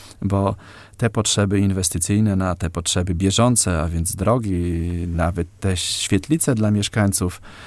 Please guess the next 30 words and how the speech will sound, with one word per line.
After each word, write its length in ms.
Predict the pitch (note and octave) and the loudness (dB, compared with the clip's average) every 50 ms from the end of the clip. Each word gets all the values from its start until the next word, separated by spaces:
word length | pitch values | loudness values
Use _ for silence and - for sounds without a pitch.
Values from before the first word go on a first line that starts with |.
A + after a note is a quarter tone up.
| - - - - | -20 -20 -12 -4
wodociągi 600 | F2 G#2 G2+ A#2 A2 - - C#3 C#3 C#3 G#2+ G#2 | -2 2 2 2 2 2 4 4 4 4 2 2
przede 300 | - - G#2+ F#2+ G2 F#2 | 0 0 -2 0 0 -2
wszystkim, 520 | - - G2 - - - - F2+ E2+ F2 | -2 -2 -4 -4 -4 -2 0 0 2 2
e, 400 | E2+ E2+ E2+ F2 F2 F2 F2+ F2 E2+ | 2 2 0 0 0 0 0 -2 -2
bo 580 | F2 F2 F#2+ F2+ F2+ F2+ F#2 F#2 F#2 F#2 F#2 F2+ | -2 0 0 0 2 2 2 2 0 0 -2 -2
pamiętajmy 640 | - G2 F#2 F#2+ F#2 F#2 - G2+ F#2+ G2 F#2+ F#2 F2+ | -2 -2 0 0 0 0 0 0 0 0 0 0 0
o 60 | F#2 | -2
tym, 180 | - - F2+ F2+ | -2 -2 -2 -2
że 180 | F2+ F2+ F2+ | 0 -2 -2
gmina 320 | F2+ G2 F#2 F#2 F#2 F#2 F2+ | -2 -2 0 0 0 0 0
Ciechanów 480 | - - F#2 F#2+ G2+ F2+ F2+ F2 - | -2 -2 -4 -2 0 -2 -2 -2 -4
jest 120 | D#2+ F2 - | -6 -6 -4
w 40 | - | -4
pewnym 240 | F#2 F2+ F#2 F2+ | -2 -2 0 -2
stopniu 300 | - - F#2+ - - F#2+ | -2 -2 -6 -4 -4 -4
specyficzna, 680 | F2+ - - E2+ - - G2 - D#3+ - - C#3 G#2+ A2 - - - - - - - - - | -4 -4 -4 -4 -4 -4 -4 -4 -4 -4 -2 -2 -2 -2 -4 -8 -20 -20 -20 -20 -14 -8 -4
e, 100 | - F2+ | -2 0
jako 260 | E2+ E2+ - - G2 | 0 0 -2 0 0
jedna 400 | F#2+ F#2 F2+ E2+ F2 F2 F#2 F#2 - - - - - - - | 0 2 2 2 0 0 0 -2 -4 -10 -20 -20 -20 -10 -6
z 180 | G2 G2 G2 | -4 -2 2
nielicznych 560 | G2+ G2+ G2 G2 G2+ - - - G2 F#2+ F2+ E2+ | 2 4 4 4 2 0 0 0 2 0 0 -2
gmin 360 | - F#2 F#2 F#2+ G2 F#2+ F#2 | -4 -2 2 2 4 2 2
wiejskich, 760 | F#2+ F#2+ G2 F#2+ F#2 F#2 - - - G2+ F#2+ - - - - | 2 2 2 2 2 0 -4 -6 -4 -6 -4 -4 -8 -6 -4
e, 580 | F2+ F2 F2+ F#2 F2+ F2+ F2+ F#2 F2+ F2+ F2+ F2+ - - - | -2 -2 -2 -2 -2 -2 0 0 0 -2 -2 -4 -8 -12 -10
tu 180 | - F2+ F2 F2+ | -6 -4 -2 0
jest, 440 | F2+ F2+ F#2 - - - - - F#2+ | 0 0 0 -2 -4 -6 -6 -6 -4
e, 340 | F#2 F#2 F2 F2+ F#2 F#2 | -4 -2 -2 -2 -2 -4
przyrost, 600 | G2 - - - F#2+ F2 F2 F#2 - - - - - | -4 -6 -2 -2 0 0 0 0 0 -2 -4 -6 -6
e, 160 | - C#2 E2+ | -6 -4 -2
mieszkańców. 760 | F2+ F#2+ G2 - - E3 E3+ F3 D#3+ - B2 G#2 - - | 0 -2 -2 0 0 0 0 0 0 0 -2 -2 -4 -6